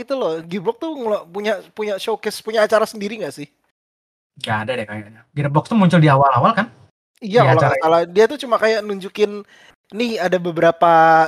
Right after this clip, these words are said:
Speaker 1: siluet gambar filmnya Borderlands. Tapi udah itu doang, udah nggak, nggak ada apa-apa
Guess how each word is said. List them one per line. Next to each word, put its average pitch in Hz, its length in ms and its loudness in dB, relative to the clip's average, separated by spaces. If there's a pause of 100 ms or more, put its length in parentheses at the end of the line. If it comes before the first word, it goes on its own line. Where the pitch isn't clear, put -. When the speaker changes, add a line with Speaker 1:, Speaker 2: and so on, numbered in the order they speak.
Speaker 1:
siluet 185 560 -2
gambar 175 720 -2 (480)
filmnya 175 560 -2
Borderlands. 170 560 -2
Tapi 285 280 -6
udah 330 120 2
itu 277 160 -4
doang, 220 480 -2
udah 202 120 -4
nggak, 156 220 -8 (100)
nggak 165 200 -2
ada 170 80 2
apa-apa 170 400 4